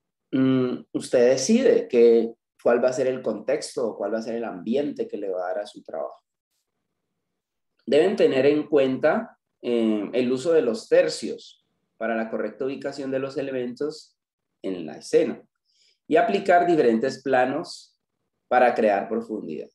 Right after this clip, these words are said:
Entonces, ¿qué quiere decir tener los tercios? Pues ubicar los elementos. El tercio bajo normalmente lo usamos ¿para qué? Pues para la ubicación de, eh, el horizonte,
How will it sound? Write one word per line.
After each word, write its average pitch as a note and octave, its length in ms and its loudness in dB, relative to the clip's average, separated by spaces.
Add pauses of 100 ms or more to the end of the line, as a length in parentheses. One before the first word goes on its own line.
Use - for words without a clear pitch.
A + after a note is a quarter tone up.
(680)
Entonces, A2+ 240 2
¿qué C#3+ 140 -2
quiere E3+ 220 4
decir C#3 420 0
tener D3 320 2
los C#3+ 240 -4
tercios? E3 500 0
Pues G#2+ 200 -8
ubicar G#2+ 500 -4
los A#2 200 -4
elementos. G#2 800 -8 (160)
El A2+ 200 0
tercio B2 400 4
bajo C#3+ 320 4
normalmente A#2+ 520 0
lo B2 120 -2
usamos A2+ 380 -6
¿para A2+ 300 -6
qué? D3 200 -6
Pues A#2+ 160 -16
para G#2 180 -2
la G2 120 -2
ubicación G2 680 -6
de, A2 320 -2 (380)
eh, F#2 480 -2
el G#2 160 -2
horizonte, A#2 1080 0